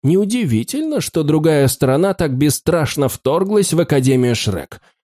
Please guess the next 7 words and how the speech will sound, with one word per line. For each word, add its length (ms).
Они 260
являлись 560
могущественными 1000
экспертами 760
из 100
секты 440
тела. 560